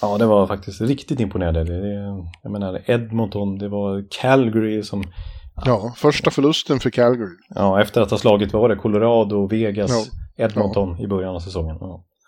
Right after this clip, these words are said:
Speaker 1: Kommer Buffalo och igenom på pumpen.
Speaker 2: Ja. Ja, jag, jag, jag hoppas, jag hoppas att det håller i sig, för det är lite roligt när det händer nya saker, inte bara samma lag om och om igen som är i slut. Man skulle vilja se Buffalo i slutspel, tycker jag.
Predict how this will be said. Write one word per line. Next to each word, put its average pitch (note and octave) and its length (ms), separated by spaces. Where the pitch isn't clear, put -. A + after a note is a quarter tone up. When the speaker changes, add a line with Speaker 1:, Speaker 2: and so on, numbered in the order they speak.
Speaker 1:
Kommer E3+ 120
Buffalo C3+ 360
och A2+ 280
igenom G#2 200
på - 100
pumpen. E2+ 260
Speaker 2:
Ja. C#3+ 220
Ja, D#3 200
jag, E3+ 240
jag, D3+ 240
jag C#3+ 60
hoppas, - 600
jag C3 80
hoppas - 600
att C3+ 340
det C#3 80
håller C3+ 220
i C#3 140
sig, B2+ 160
för C3 100
det C#3 80
är D3 120
lite D3 340
roligt D#3+ 280
när D3+ 120
det C3+ 60
händer C3+ 240
nya B2 240
saker, B2+ 320
inte A#2 240
bara A#2 200
samma A#2+ 320
lag A2+ 340
om A2+ 160
och A#2 60
om A#2+ 140
igen F3 240
som C3 200
är B2+ 40
i A#2+ 100
slut. C3 220
Man C3 100
skulle D#3 140
vilja D3 180
se F3+ 200
Buffalo C#3+ 380
i G2+ 40
slutspel, A#2 480
tycker A2+ 200
jag. F#2 80